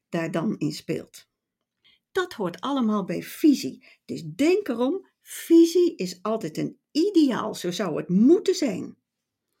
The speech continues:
En visie helpt je daardoor om keuzes te maken in de andere bouwstenen.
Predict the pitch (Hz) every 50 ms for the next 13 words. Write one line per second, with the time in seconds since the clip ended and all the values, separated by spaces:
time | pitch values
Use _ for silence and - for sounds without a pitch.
0 | _ _ _ _ _ _ _ _ _ _ - 180 180 - - - 415 - - 269
1 | 254 240 247 247 233 220 214 - 175 170 175 180 302 349 370 359 311 240 262 262
2 | 233 - - 165 - - - 247 247 247 247 220 220 - 226 220 220 208 202 190
3 | - 196 175 160 - - - 202 202 190 160 156 151 156 185 185 185 180 - -
4 | 160 147 135 - - 120 - _